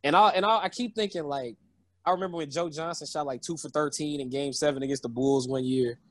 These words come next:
And I remember when, <laughs> like, John Starks shot oh for eleven from three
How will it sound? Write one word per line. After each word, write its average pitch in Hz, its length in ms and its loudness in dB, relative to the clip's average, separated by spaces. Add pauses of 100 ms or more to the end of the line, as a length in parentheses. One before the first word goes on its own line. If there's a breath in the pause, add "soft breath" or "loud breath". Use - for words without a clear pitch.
(600)
And 131 100 4
I 143 40 8
remember 147 260 6
when, 156 200 6
<laughs> - 60 4
like, 175 300 6 (920 loud breath)
John 175 300 4
Starks 165 400 0
shot 156 240 0
oh 180 140 2
for 170 180 0
eleven 156 320 0
from 143 180 -12
three 156 440 0